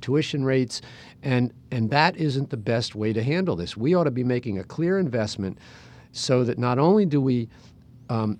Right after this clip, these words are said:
attract the students because we have capacity,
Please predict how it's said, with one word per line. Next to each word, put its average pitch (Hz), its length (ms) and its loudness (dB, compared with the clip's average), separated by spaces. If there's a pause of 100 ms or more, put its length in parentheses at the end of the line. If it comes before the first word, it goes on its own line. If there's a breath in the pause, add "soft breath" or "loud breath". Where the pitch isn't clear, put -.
attract 135 680 -2 (280 loud breath)
the 113 80 -4
students 185 580 0
because 107 320 -4
we 110 100 -2
have 117 200 -2
capacity, 101 760 -4